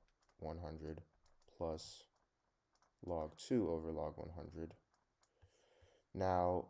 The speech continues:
log one hundred is simply equal to two. So I have two over two plus log two over log one hundred, which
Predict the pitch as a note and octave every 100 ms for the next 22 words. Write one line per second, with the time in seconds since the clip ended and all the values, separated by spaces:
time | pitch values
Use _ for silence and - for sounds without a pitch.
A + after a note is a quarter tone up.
0 | - F#2 F2+ E2+ F2 F#2 G2 G#2 A2 A2
1 | - - - F#2+ - F2 F2+ F2+ F2 F2
2 | F2 E2 D#2+ D#2 - - - A2 D#2+ A2+
3 | - _ _ _ - F2 E2 - F#2 E2+
4 | E2 - F2 E2+ E2+ - D#2+ D#2+ - -
5 | _ _ _ _ _ _ _ _ _ _
6 | - F2 E2 - - F2 D#2 E2+ D#2+ D#2+
7 | D#2 D#2 - F2 F#2+ G#2 G#2 G#2 G#2+ -
8 | _ _ _ _ - _ _ _ _ _
9 | _ _ - _ _ _ _ _ _ _
10 | _ _ _ _ _ _ _ _ _ _
11 | _ _ _ _ _ _ _ - - _
12 | _ _ _ - - _ - _ _ G#2
13 | G2